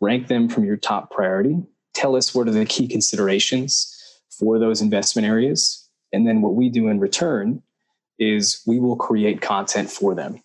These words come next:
to help them make those decisions. We'll go and talk to the vendors they need to evaluate. We'll compare and contrast different solutions to solve those problems.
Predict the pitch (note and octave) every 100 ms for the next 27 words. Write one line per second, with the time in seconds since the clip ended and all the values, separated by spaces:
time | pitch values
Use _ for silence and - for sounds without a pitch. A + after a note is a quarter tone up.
0 | _ - B2 A#2+ A2 A2 G2 F#2+ - F#2
1 | F2+ - - D2+ - - - - - -
2 | G#2 A#2 A2 G2+ G2+ - G2+ - G2 F#2+
3 | G#2+ G2+ F#2+ - F#2 F2+ - F#2 F2 E2+
4 | - E2+ - - _ - - - - A#2+
5 | A2+ G#2 - A2 G#2+ G2 - - G2+ G2
6 | - - G#2+ - - - G2+ G#2+ G#2+ -
7 | F2+ - - - E2+ E2+ E2 - - D#2
8 | - - - -